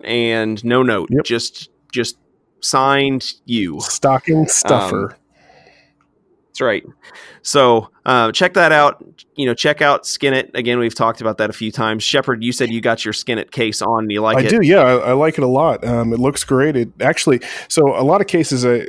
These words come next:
Speaker 2: I've, I've had quite a few, and they don't fit that well. And this one snapped right on. It fit like a glove, and, and, uh, it looks pretty cool. And, and, uh, yeah, I'm a big fan of it.
Speaker 1: Yeah, I still have the, my,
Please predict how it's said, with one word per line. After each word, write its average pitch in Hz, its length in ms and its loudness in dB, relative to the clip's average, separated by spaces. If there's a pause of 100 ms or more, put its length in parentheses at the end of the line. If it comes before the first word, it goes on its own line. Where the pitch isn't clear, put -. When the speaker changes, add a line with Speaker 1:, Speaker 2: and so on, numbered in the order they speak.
(140)
Speaker 2:
I've, 120 480 -4
I've 117 140 -2
had 147 220 0
quite 135 160 2
a 117 40 -2
few, 127 480 0
and 117 300 0
they 120 80 2
don't 139 180 0
fit 147 440 -2
that 165 180 0
well. 180 340 2
And 123 240 2
this 147 200 0
one 127 360 0
snapped 147 480 -2
right 143 200 4
on. 139 180 2
It 127 80 -6
fit 143 160 0
like 135 180 0
a 123 60 -10
glove, 131 400 0
and, 110 260 -4 (380)
and, 113 240 0
uh, 113 140 2
it 98 60 -2
looks 135 200 -2
pretty 143 220 0
cool. 143 400 0
And, 117 360 -4
and, 120 300 -4
uh, 120 140 0
yeah, 131 200 2
I'm 151 120 2
a 151 40 0
big 160 200 -2
fan 160 260 0
of 104 140 0
it. 107 100 -6 (1600)
Speaker 1:
Yeah, 95 220 -6 (520)
I 151 140 6
still 165 320 2
have 127 260 0
the, 123 80 -6
my, 120 420 0